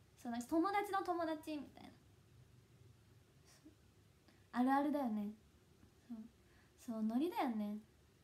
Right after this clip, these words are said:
あるある。全く知らな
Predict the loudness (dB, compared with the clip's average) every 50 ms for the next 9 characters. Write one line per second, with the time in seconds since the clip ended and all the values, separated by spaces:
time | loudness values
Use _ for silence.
0 | -20 -20 -20 -20 -20 -20 _ -20 -20 _ -20 -20 -20 -20 -20 -20 -20 -20 -16 -10
1 | -8 -6 -4 -4 -4 -4 -4 -4 -4 -6 -8 -10 -14 -20 -20 -20 -20 -20 -20 -20
2 | -20 -20 -20 -20 -20 -20 -20 -20 -20 -20 -20 -20 -20 -20 -20 -20 -20 -20 -20 -20
3 | -20 _ _ -20 -20 -20 -20 -20 -20 -20 _ -20 -20 -20 -20 -20 -20 -20 -20 -10
4 | -4 -2 -2 -2 0 -2 -4 -4